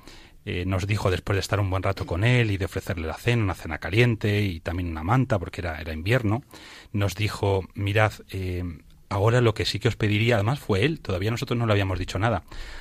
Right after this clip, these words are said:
"lo que os pediría es que también rezarais conmigo". Dijimos, "Mire, pues se nos ha adelantado porque solemos hacerlo siempre al final, ¿no? Ofrecer la posibilidad de rezar". Y me dijo, "Pues para mí, eh, sí, agradecido todo lo que habéis hecho, lo que me habéis dado, pero lo más importante esta noche es que también podáis rezar conmigo". Entonces hicimos un círculo, nos agarramos de la mano, estábamos en un cajero,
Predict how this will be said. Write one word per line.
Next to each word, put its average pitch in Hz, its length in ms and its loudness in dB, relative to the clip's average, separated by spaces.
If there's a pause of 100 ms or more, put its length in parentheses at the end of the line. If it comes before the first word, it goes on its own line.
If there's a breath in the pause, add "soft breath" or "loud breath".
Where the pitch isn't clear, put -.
(100)
"lo 101 160 0
que - 100 -4
os 92 80 0
pediría 101 360 2
es 113 100 0
que 107 220 0
también 104 440 2
rezarais 98 440 0
conmigo". 85 540 -4 (280)
Dijimos, 92 360 -8
"Mire, 101 180 0
pues - 240 -6 (120)
se 101 100 -4
nos 95 160 2
ha - 20 4
adelantado 120 460 4
porque 98 180 -2
solemos 101 260 -2
hacerlo 107 300 0
siempre 104 340 0
al 90 60 0
final, 107 380 0
¿no? 87 80 -6 (280 loud breath)
Ofrecer - 260 -2
la 110 100 4
posibilidad 101 260 2
de 101 80 4
rezar". 87 260 -2 (360 loud breath)
Y 95 40 -8
me 92 60 -2
dijo, 90 240 -2
"Pues 95 140 -2
para 98 240 2
mí, 143 260 2 (320 loud breath)
eh, 67 380 -12
sí, - 180 4
agradecido 98 540 4
todo 107 120 0
lo 98 120 2
que 92 80 0
habéis 92 180 0
hecho, 120 400 4
lo 98 80 2
que 98 60 0
me 95 60 2
habéis 95 120 0
dado, 110 240 4
pero 92 220 0
lo 92 100 2
más 113 220 2
importante 113 480 2
esta - 140 0
noche 104 180 0
es - 40 -8
que 104 80 -2
también 98 240 0
podáis 90 280 0
rezar - 240 -6
conmigo". 85 260 -4
Entonces 87 260 0
hicimos 110 300 2
un 104 100 2
círculo, 135 340 2
nos 113 120 0
agarramos 101 380 2
de 104 80 4
la 101 100 4
mano, 127 200 6
estábamos 117 420 4
en 117 60 4
un 131 60 6
cajero, - 460 4